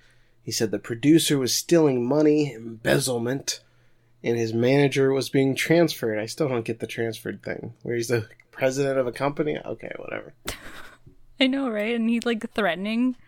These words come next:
Speaker 2: her. He's like, "Because I'm the president, I'm not gonna, like, I'm gonna mess up your transfer or something." And then I don't know where that went, and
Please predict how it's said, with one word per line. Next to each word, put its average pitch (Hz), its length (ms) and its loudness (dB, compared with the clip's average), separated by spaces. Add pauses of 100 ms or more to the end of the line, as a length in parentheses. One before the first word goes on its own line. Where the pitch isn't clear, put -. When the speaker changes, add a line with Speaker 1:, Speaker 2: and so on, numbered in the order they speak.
(220)
Speaker 2:
her. 262 240 -2
He's 254 180 2
like, 190 220 -2 (540)
"Because 226 420 2
I'm 226 240 6
the 202 100 0
president, 208 640 0
I'm 180 320 -2
not 185 220 -4
gonna, 185 460 -6 (320)
like, 196 160 -6
I'm 196 100 -2
gonna 202 140 -2
mess 190 340 -4
up 185 180 -4
your 180 120 -6
transfer 185 760 -6
or 175 60 -8
something." 175 500 -12 (520)
And 208 120 -6
then 202 480 -6 (720)
I 196 80 -4
don't 190 240 -2
know 175 240 -4
where 165 160 -6
that 160 280 -6
went, 147 320 -10
and 160 280 -14